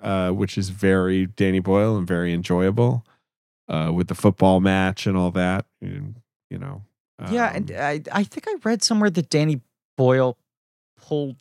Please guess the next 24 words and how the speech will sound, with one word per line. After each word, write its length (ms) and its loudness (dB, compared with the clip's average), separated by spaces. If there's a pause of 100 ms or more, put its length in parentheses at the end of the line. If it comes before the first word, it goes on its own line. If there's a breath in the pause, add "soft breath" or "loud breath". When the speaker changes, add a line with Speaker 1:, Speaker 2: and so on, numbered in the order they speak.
Speaker 2:
the 140 -4
kinda 300 -6
nature 500 -2
of 80 -2
the 100 -2
heist 300 0
from 180 -2
something 380 0
in 120 2
his 380 2
life, 520 2
that 100 2
it 100 0
was 140 -4
sort 160 -2
of 100 -2
an 100 2
urban 360 2
legend 320 0
in 80 -2
his 180 -2
town 320 -2
growing 340 2
up. 240 -4